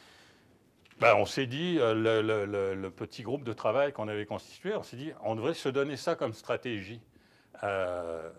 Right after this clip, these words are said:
en relations publiques, en communication. On devrait regarder, discuter avec des employeurs, comprendre leurs besoins et, euh,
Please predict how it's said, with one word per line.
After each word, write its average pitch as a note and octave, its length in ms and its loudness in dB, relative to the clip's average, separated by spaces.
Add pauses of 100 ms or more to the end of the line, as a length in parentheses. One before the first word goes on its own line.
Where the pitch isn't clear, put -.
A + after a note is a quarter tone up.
(120)
en F#2 120 -2
relations G2 400 -2
publiques, C3+ 400 -6
en G2+ 120 -2
communication. G2+ 800 -4 (520)
On F#2+ 120 0
devrait A#2 160 6
regarder, B2+ 640 0
discuter C3+ 840 -6
avec A2+ 260 -2
des A2+ 160 -6
employeurs, A#2 480 -4
comprendre C3 380 -4
leurs B2 180 0
besoins A#2 460 -6 (100)
et, C#3+ 300 -2 (120)
euh, G#2 460 -4